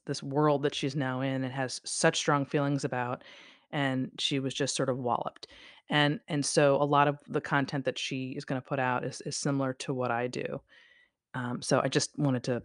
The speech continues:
alert you guys to that so that you could go over there and sign up and subscribe to her c-, podcast,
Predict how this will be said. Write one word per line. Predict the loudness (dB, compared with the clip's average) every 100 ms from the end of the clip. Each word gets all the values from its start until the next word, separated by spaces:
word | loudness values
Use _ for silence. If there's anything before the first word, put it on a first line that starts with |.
| -4
alert | 0 2 0
you |
guys | 0 -2 -2
to | 0
that | 2 4 2
so | 2
that | 0
you | 2
could | 4
go | 8
over | 8 8
there | 8 6
and | 2 2
sign | 4 4 4
up | 2 0 _ -6
and | -2
subscribe | -2 -2 -2 0 0
to |
her | -2 -4
c-, | -6
podcast, | -2 -2 -2 -10 -10